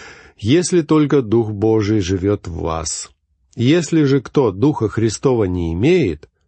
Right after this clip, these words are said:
тот и не его», читаем мы в восьмой главе, в девятом стихе послания к римлянам. Церковь — тело Христа, это жилище, постоянное место обитания Бога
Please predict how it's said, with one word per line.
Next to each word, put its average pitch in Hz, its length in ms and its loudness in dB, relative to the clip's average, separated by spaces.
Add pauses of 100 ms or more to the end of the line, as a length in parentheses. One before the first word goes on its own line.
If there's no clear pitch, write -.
(100)
тот 190 340 -2 (100)
и 147 120 2
не 123 220 0
его», 95 580 0 (220)
читаем 101 480 0
мы 95 160 0
в 85 80 -8
восьмой 104 400 0
главе, 123 340 2
в 135 60 -2
девятом 101 440 0
стихе 104 440 -4
послания 104 640 0
к - 80 -12
римлянам. 85 640 -4 (1160)
Церковь — 196 800 0
тело 180 320 2
Христа, 120 680 -2 (640)
это 143 280 2
жилище, 135 800 -2 (360)
постоянное 147 760 2
место 139 460 2
обитания 113 680 0
Бога 104 640 0